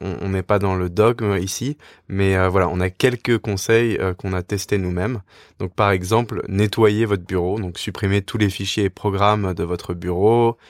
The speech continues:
et utiliser Spotlight sur, euh, Mac pour les ouvrir à la place. Donc, c'est l'outil de recherche de Mac, c'est très facile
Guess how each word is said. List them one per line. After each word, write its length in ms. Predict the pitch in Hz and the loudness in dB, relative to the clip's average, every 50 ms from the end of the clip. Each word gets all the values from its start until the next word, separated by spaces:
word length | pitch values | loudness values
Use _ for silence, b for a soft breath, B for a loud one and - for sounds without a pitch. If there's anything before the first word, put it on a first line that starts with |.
| b b | b b
et 120 | - 98 98 | -2 0 0
utiliser 440 | 98 92 - 117 104 104 98 110 120 | 0 0 -2 -2 0 0 2 2 0
Spotlight 640 | 110 - - - 107 98 - 107 104 107 110 110 - | 0 0 0 0 0 0 2 0 0 0 0 -2 -4
sur, 300 | - - 101 90 90 90 | -4 -2 -2 0 0 -2
euh, 80 | 92 | -2
Mac 420 | 92 92 95 98 113 - - - - _ | -2 0 0 0 -2 -2 -8 -14 -14 _
pour 220 | - - 95 90 92 | -6 -4 -2 0 0
les 160 | 92 95 98 | 0 2 0
ouvrir 260 | 98 90 98 107 101 | 0 0 2 2 2
à 60 | 98 | 2
la 100 | 90 87 | 0 0
place. 400 | 85 - 80 - - - - - | -2 -2 -4 -6 -6 -6 -8 -12
Donc, 140 | - - 85 | -10 -10 -8
c'est 80 | - - | -8 -6
l'outil 240 | 90 90 - - 90 | -6 -6 -4 -2 -2
de 40 | |
recherche 380 | 87 87 85 85 - 92 92 - | 0 0 -2 -2 -2 -2 -4 -4
de 80 | - 90 | -4 -2
Mac, 220 | 90 92 104 - | -2 -2 -2 -2
c'est 100 | - - | -6 -12
très 160 | - - 113 | -8 -6 -4
facile 420 | 107 104 95 - - 101 110 110 | -2 -2 -2 -2 0 0 0 -2